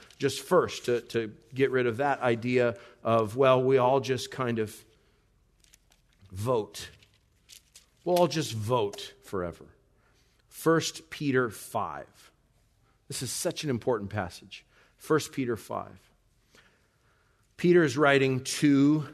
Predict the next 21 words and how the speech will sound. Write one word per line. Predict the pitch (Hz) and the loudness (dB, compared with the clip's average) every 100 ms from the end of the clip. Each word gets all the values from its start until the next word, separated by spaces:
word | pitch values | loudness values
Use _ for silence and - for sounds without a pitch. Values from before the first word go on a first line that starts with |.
| - _ _ _ _ _ _ _ 113 | -20 _ _ _ _ _ _ _ -2
elders | 127 147 147 170 180 202 196 - - _ _ _ _ _ _ _ _ _ _ _ _ _ _ _ _ _ _ _ _ _ _ _ _ _ _ _ _ _ _ _ _ _ - | 2 2 2 2 2 2 -2 -12 -14 _ _ _ _ _ _ _ _ _ _ _ _ _ _ _ _ _ _ _ _ _ _ _ _ _ _ _ _ _ _ _ _ _ -4
in | 120 165 | 0 2
the | 196 | 0
church, | - 127 120 123 - | 0 -2 -2 -4 -8
and | 104 | -6
this | 104 117 | -6 -8
is | 107 | -8
what | 110 | -6
he | 104 | -6
says. | - 92 - - - _ _ _ _ _ _ _ | -10 -14 -16 -20 -20 _ _ _ _ _ _ _
"So | - - 156 156 156 | -14 -2 4 6 4
I | 90 127 | 4 2
exhort | 135 127 117 98 92 110 90 69 - - - | 2 0 -4 -8 -4 -4 -4 -10 -20 -20 -10
the | 113 107 | -10 -6
elders | 110 123 131 139 117 | -2 0 0 0 -2
among | 117 104 101 85 | -4 -4 -6 -8
you, | 73 _ _ _ _ _ _ | -12 _ _ _ _ _ _
as | 98 120 | -8 -4
a | 127 | -4
fellow | - - - 160 175 180 180 180 | -6 -20 -4 2 6 6 4 0
elder | 147 160 104 - | -2 -2 -4 -12